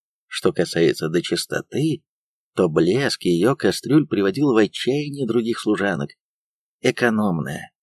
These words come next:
она ела медленно и пальцем собирала крошки на столе от своего хлеба. Хлеба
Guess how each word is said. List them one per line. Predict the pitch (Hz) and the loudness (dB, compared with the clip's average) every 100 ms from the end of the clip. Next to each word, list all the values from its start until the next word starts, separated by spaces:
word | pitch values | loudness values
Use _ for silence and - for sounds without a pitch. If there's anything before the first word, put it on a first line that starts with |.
| _ | _
она | - 107 101 | -2 0 0
ела | 90 95 98 92 | 0 0 2 2
медленно | 90 135 151 143 135 | 0 -2 -4 -4 -4
и | - 110 | -2 -4
пальцем | - 85 131 - 139 | -2 -4 -4 -8 -10
собирала | - 92 87 104 90 | -4 0 2 0 0
крошки | - 87 - 82 | 0 0 -2 -2
на | 80 64 | -2 -2
столе | - 67 92 156 _ | -4 -4 -2 -4 _
от | 95 - | -6 -4
своего | 85 80 85 | -2 0 0
хлеба. | - 85 73 78 80 _ _ _ _ _ - | -2 -2 -2 -2 -4 _ _ _ _ _ -6
Хлеба | - 90 151 170 147 | 0 2 2 0 -4